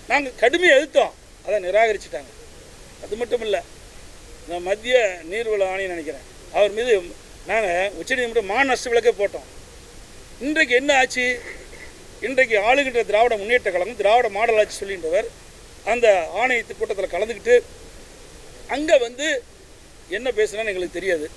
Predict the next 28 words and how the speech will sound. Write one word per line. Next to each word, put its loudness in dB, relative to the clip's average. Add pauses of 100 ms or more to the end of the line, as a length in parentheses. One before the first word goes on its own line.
(120)
பத்திரிகையில் -2
ஊடகத்திலையும் -2
பார்க்குறது 0
தானே, -4 (100)
அமைச்சர் -4
சொல்றது -2
தானே -2
எங்களுக்கு -6
தெரியும். -8 (420)
நாங்க -6
எதிர்க்கட்சி, -2
அதனால 0 (960)
அதுல 6
வந்து -6
இன்னைக்கு 2 (260)
சென்ட்ரல் 0 (480)
கமிஷன், -6 (120)
சென்ட்ரல் -2 (100)
போ-, -12 (800)
சென்ட்ரல் 0
வாட்டர் 2
கமிஷனுக்கு -8
இன்னைக்கு 2 (720)
அதுக்கு 4
வந்து -6
சிபாரிசு 2
செஞ்சு -4
அனுப்பிச்சிருக்கிறாங்க. -14